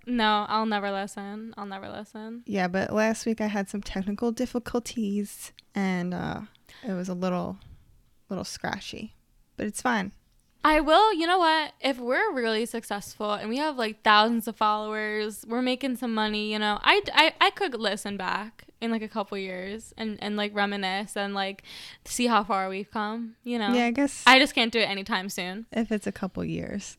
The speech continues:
Speaker 2: <laughs>
Speaker 1: <laughs> Far away.
Speaker 2: Also, I just wanna mention how the government released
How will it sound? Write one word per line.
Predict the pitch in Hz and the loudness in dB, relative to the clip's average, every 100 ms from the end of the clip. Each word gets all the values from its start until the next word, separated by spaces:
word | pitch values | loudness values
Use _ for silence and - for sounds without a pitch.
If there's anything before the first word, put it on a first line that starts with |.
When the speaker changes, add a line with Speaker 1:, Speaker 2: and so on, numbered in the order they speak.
| - | -2
Speaker 2:
<laughs> | |
Speaker 1:
<laughs> | 254 269 240 240 - - 233 240 - 226 226 - - - - _ | -2 -2 -2 -4 -4 -6 -6 -8 -14 -16 -16 -16 -20 -20 -20 _
Far | 220 214 208 | -2 0 0
away. | 208 208 214 233 220 | 0 -2 -4 -2 2
Speaker 2:
Also, | 214 220 240 185 180 214 240 - - _ - _ _ | 2 2 0 0 0 0 -2 -8 -18 _ -20 _ _
I | 202 | 2
just | 220 285 | 2 2
wanna | 330 | 0
mention | 247 196 - 208 196 - | 2 0 0 -2 -2 -2
how | 202 190 185 180 185 214 _ _ _ | 0 2 2 0 -2 -6 _ _ _
the | 196 220 208 - - - | 0 2 2 0 -12 0
government | 202 202 277 311 330 | 2 4 4 4 2
released | 262 254 185 180 208 220 - - | 0 0 0 -2 -2 -6 -12 -18